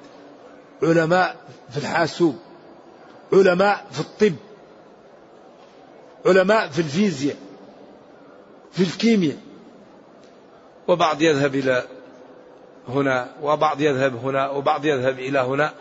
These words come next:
لأن المسلمين عندهم موهبة في الزهد في العقول.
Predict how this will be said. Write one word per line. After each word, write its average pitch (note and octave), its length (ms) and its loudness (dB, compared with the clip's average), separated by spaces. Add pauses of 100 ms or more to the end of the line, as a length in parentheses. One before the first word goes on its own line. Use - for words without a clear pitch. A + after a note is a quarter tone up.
(380)
لأن F3 320 2
المسلمين F3 800 2 (460)
عندهم E3 500 2
موهبة E3+ 500 4 (1160)
في E3+ 300 2 (800)
الزهد D3 420 2
في B2+ 140 -2
العقول. C#3 520 2